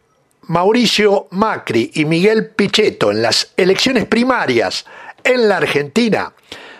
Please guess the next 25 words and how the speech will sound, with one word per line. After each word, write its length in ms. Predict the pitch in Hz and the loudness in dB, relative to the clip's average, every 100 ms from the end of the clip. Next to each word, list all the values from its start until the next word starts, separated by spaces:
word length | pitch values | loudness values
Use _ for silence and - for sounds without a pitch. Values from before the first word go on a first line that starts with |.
| _ | _
ya 220 | 151 226 247 | -2 2 2
hubo 300 | 220 160 131 | 2 2 2
desde 280 | 131 127 | 0 0
el 80 | 160 | 0
búnker 560 | 190 262 226 196 185 - - | 0 -2 0 0 0 -4 -4
del 240 | 170 185 | 0 0
Frente 520 | - 254 254 226 - | 0 0 0 0 2
de 120 | 226 220 | 2 2
Todos 500 | 240 226 143 - - - - - - - | 2 2 2 -2 -8 -14 -16 -18 -6 -2
acercamientos 920 | 196 - 220 220 226 262 247 208 185 | 0 2 0 0 0 0 0 -2 0
con 160 | 175 | 0
la 100 | 170 | 2
delegación 720 | 165 165 170 147 226 214 214 - - - - | 2 2 2 2 0 0 -2 -10 -20 -20 -10
de 140 | - 165 | -2 -2
Asociaciones 920 | 139 - 165 - 139 - 226 190 - | 0 0 0 0 0 2 0 0 0
Israelitas 680 | 143 147 151 185 170 151 - | 0 0 -2 -4 -2 -2 0
Argentina, 800 | 135 113 127 127 123 98 85 - - _ _ _ _ - - - - _ _ _ | -2 -2 -4 -4 -4 -4 -8 -14 -20 _ _ _ _ -20 -20 -20 -20 _ _ _
brazo 540 | 147 170 247 - 160 - | -4 0 0 0 -2 0
político 760 | 160 208 196 170 190 175 - _ _ - - - - - | 0 0 -2 -2 -2 -2 -8 _ _ -20 -20 -20 -20 -2
de 180 | 156 | 2
las 200 | 165 143 | 2 0
instituciones 640 | 156 147 156 175 - 214 165 | -2 -2 -2 0 2 2 4
de 120 | 151 | 2
la 120 | 135 | 2
colectividad 800 | 123 143 131 143 139 170 123 101 | 0 -2 0 0 2 2 0 -4